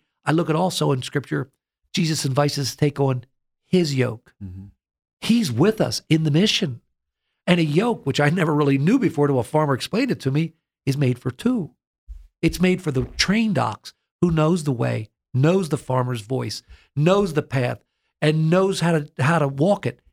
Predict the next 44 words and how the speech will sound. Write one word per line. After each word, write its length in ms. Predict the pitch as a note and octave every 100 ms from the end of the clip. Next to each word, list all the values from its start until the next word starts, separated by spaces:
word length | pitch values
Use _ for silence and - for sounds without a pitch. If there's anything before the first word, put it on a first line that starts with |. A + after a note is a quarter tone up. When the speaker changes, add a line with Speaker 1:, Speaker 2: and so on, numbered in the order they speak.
| _
Speaker 1:
and 140 | D#3+ F3
then 240 | F3+ F3
trains 540 | F3 - F#3+ G3 F#3+ D#3
the 100 | E3+
newbie 760 | F#3 A#3+ D4+ G#3+ C#3 C#3+ F3+ _ _ _ _ _
that's 260 | C#3+ D#3+ - -
on 160 | D3 C#3+
the 140 | D#3
other 160 | C3 C3+
side 260 | - A#2
of 60 | B2+
the 80 | D3
yoke. 420 | F#3+ B3+ B3 _ _ -
It's 140 | - C4+
not 160 | C4
made 200 | G3+ D3+
for 120 | C#3+
one, 260 | B2+ C#3+ G#3+
it's 140 | -
made 200 | G#3+ G#3
for 100 | -
two. 500 | G3+ - C#4+ C4+ C3+ _ _ -
So 120 | A#3
when 80 | A3
Jesus 260 | B3 B3+
says, 160 | - A3+
"Take 180 | - A3
on 120 | G3+
my 300 | D#3+ F3+ B3+
yoke," 560 | C#4+ E3 C#3+ G#3 F2 _ _ _ _ _ _ -
we 120 | B3
join 360 | A#3+ A#3 A3+
with 240 | G#3+ A#3+ -
Christ 540 | - A#3 A#3 G#3+ - -
in 180 | G3 F#3+
the 80 |
mission, 840 | F3+ F#3+ A3 C4+ - D3 D3 B3 B3 _ _ _ _ -
and 160 | G3+
God 240 | G#3 G#3+ G#3+
the 100 | G3+
Father 460 | - G#3 A3 A3 G#3+
is 100 | F#3+
the 80 |
farmer 640 | E3 G#3+ A#3+ A#3+ G#3 G3+